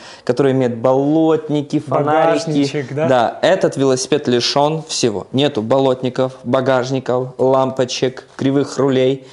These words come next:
Speaker 1: Это велосипед ехать по городу с возможностью горных каких-то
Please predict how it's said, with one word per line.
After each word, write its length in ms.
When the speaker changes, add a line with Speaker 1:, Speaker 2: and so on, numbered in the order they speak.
Speaker 1:
Это 320
велосипед 800
ехать 500
по 80
городу 580
с 100
возможностью 1040
горных 640
каких-то 800